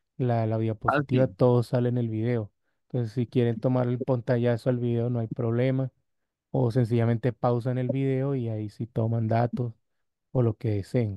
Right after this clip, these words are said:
Speaker 1: No se preocupen por eso. ¿Listo?
Speaker 2: Exacto, profe. <clears throat> Bueno, gracias, profe. Muy amable. Una feliz
Speaker 1: Bueno,
Speaker 2: noche, profe. Gracias.
Speaker 1: igualmente, gracias a ustedes. Buena noche y estaremos viéndonos en otra ocasión. Cualquier duda, pues, hacerla saber en los grupos.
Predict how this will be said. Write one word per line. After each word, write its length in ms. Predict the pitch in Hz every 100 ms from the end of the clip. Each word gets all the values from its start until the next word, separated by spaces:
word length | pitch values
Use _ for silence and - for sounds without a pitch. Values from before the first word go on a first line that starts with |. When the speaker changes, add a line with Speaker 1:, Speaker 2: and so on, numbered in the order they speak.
| -
Speaker 1:
No 160 | 110 107
se 80 | 107
preocupen 560 | 110 - 110 - 107
por 220 | - 104
eso. 240 | 95 - - _ _ _ _ _ _
¿Listo? 420 | 120 113 - 156 - -
Speaker 2:
Exacto, 480 | 78 - 101 104 -
profe. 280 | - - _ _
<clears throat> 380 | - - - 156
Bueno, 200 | 139 139
gracias, 300 | 127 127 113
profe. 240 | - 107 101
Muy 160 | 110
amable. 500 | 117 127 123 101 113 -
Una 180 | 120 120
feliz 260 | 127 113 113
Speaker 1:
Bueno, 0 |
Speaker 2:
noche, 280 | 131 113 110
profe. 260 | 117 - _ -
Gracias. 480 | 117 107 123 120 120
Speaker 1:
igualmente, 480 | 120 123 120 117 127
gracias 340 | 123 110 120
a 60 | 123
ustedes. 540 | - 131 143 151 135
Buena 300 | 123 120 117
noche 380 | 120 147 139 160
y 100 | 135
estaremos 480 | 113 - 113 107 113
viéndonos 320 | 113 110 117 110
en 60 |
otra 240 | 107 - 110
ocasión. 520 | 110 - 135 160 - _ _ _ _
Cualquier 380 | - 113 - 117
duda, 220 | 117 120 120
pues, 160 | 120
hacerla 420 | 110 101 107 113
saber 240 | 107 113 107
en 100 | 107
los 160 | 110 101
grupos. 500 | 101 98 - -